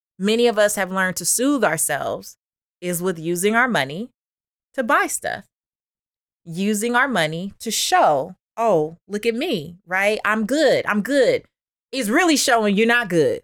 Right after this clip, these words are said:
but you're like, "I'm good, I'm good," right? It's, it's like a protective layer almost. And so why is the work pillar there? Because I wanna encourage people to live their life's purpose. I wanna encourage people to understand that there is no greater joy than the fulfillment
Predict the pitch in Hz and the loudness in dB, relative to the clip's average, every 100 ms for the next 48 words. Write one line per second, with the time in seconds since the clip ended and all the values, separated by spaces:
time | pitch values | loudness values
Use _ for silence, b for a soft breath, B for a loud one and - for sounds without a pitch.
0 | - 208 233 202 208 208 285 180 131 - | -8 0 2 2 2 2 4 2 0 -2
1 | 196 226 233 - - _ _ - 196 226 | 2 4 4 2 -4 _ _ -4 0 2
2 | 247 - _ 208 202 202 190 208 190 175 | 0 -6 _ -6 0 0 2 0 0 -2
3 | 196 - 226 - 202 180 170 196 185 147 | -4 0 -2 -2 -4 -2 2 4 4 4
4 | 117 - 175 165 143 196 - _ _ _ | 2 0 0 0 -4 -8 -14 _ _ _
5 | _ _ _ _ _ 226 226 254 220 214 | _ _ _ _ _ -4 2 4 4 4
6 | 240 254 254 233 233 202 214 214 233 - | 4 2 0 4 4 2 0 2 0 0
7 | 247 240 226 226 226 214 214 196 190 208 | 0 0 2 2 0 -4 -6 0 0 0
8 | 208 202 196 196 190 - 190 190 175 175 | -4 -6 -4 -4 -4 -10 -10 -6 -4 -2
9 | 165 165 156 160 - - 160 151 - - | -2 -2 -2 -4 -8 -10 -10 -10 -16 -14
10 | - - _ _ _ _ 175 202 220 220 | -14 -14 _ _ _ _ -8 -2 0 0
11 | 208 214 196 196 185 - 196 190 180 - | -4 -4 -4 -4 -8 -14 -16 -12 -8 -4
12 | 180 180 165 - 185 170 165 - - 185 | -4 -4 -6 -4 -4 -2 -2 -6 -4 -6
13 | 170 175 185 185 190 185 165 180 180 170 | -4 -4 -4 -2 -4 -4 -6 -4 -4 -4
14 | 160 - 170 - 202 240 302 359 - | -8 -8 -8 -2 0 2 0 0 -10